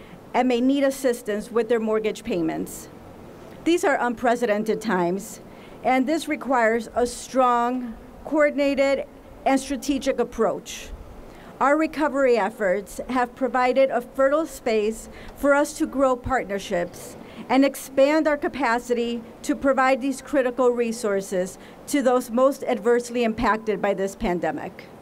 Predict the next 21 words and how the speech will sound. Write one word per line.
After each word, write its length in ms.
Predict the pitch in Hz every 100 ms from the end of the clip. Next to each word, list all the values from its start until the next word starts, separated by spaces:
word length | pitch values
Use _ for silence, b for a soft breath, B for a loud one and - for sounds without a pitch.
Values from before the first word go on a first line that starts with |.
| B B B
Again, 600 | 220 233 214 214 220 220
we 100 | 226
could 200 | 240 269
not 480 | 226 233 214 202 -
do 120 | 214
this 240 | 196 175 190
alone, 480 | 185 165 175 170 -
and 140 | 208 226
these 160 | 226
partnerships 640 | - 233 190 208 - 208 214
are 100 | 180
key. 380 | - 165 165 175 - - - - B B B B B
Since 300 | - 302 269
the 140 | -
inception 560 | 285 269 311 294 302 320
of 120 | 370
covid 400 | - 269 226 233
in 140 | 220 202
the 80 |
U 140 | 202 196
S, 380 | 175 190 -